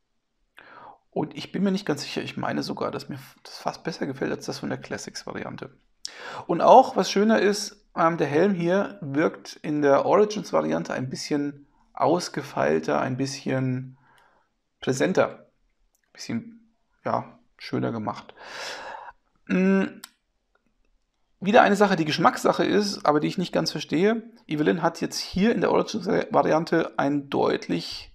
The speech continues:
helleren Gelbton. Also die sieht jetzt hier richtig gelb aus. Das ist richtig gelb, grelles Gelb. Da muss man natürlich dazu sagen,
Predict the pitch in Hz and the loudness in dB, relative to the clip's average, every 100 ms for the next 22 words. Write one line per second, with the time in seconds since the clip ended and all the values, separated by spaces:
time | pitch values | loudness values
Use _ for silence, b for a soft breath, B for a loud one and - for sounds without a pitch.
0 | - 143 165 147 135 135 135 - 123 95 | -6 -2 0 0 0 0 -2 -4 -6 -4
1 | 120 143 135 147 139 135 143 151 - - | 0 0 0 0 -2 0 -2 -2 -4 -10
2 | - - 175 - - - 135 - 139 - | -6 0 2 2 0 -2 -6 -10 -8 -10
3 | 165 - - 131 127 - 135 135 143 - | -12 -12 -6 -4 -6 -8 -2 0 -2 -2
4 | 139 165 - B B B B B B B | 2 2 0 B B B B B B B
5 | B B _ _ - - _ _ - - | B B _ _ -20 -20 _ _ -20 -14
6 | 131 131 127 214 220 220 208 202 202 202 | 2 8 10 10 6 4 4 4 2 2
7 | 175 208 190 180 165 165 165 165 | 0 -2 2 6 8 6 4 -2